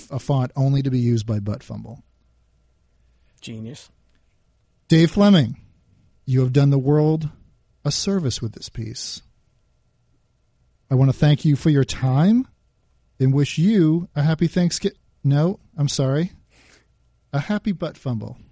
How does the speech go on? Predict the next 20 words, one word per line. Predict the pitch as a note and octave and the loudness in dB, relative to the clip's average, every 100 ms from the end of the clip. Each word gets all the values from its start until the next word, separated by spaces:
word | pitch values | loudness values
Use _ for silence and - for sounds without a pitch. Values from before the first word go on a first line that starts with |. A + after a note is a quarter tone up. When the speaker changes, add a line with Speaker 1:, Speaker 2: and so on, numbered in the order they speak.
| _ _ | _ _
Speaker 1:
to | - | -4
you | B2 D#3 F3+ F#3+ - - | 0 2 2 0 -6 -8
and | C3 B2+ | -4 -2
your | B2 | -2
family. | - A2+ A2 D3+ C3 _ _ _ _ _ _ _ _ _ _ _ _ _ _ - | -6 -10 -10 -14 -16 _ _ _ _ _ _ _ _ _ _ _ _ _ _ -12
Speaker 2:
And | E3+ D#3+ | -8 -8
I | D#3 | -10
will | F3 | -10
see | F3 | -8
you | F#3+ F#3 | -6 -6
in | |
fifty | D#3 F3+ - | -8 -10 -10
years. | G#3+ A#3+ E3+ - - _ _ _ | -10 -10 -10 -14 -20 _ _ _
Speaker 1:
I'll | |
be | B2 | -8
right | G#2 A2+ | -6 -4
next | A#2 A#2 | -4 -4
to | - | -6
you, | G2 | -6
buddy. | G2 G#2+ | -6 -6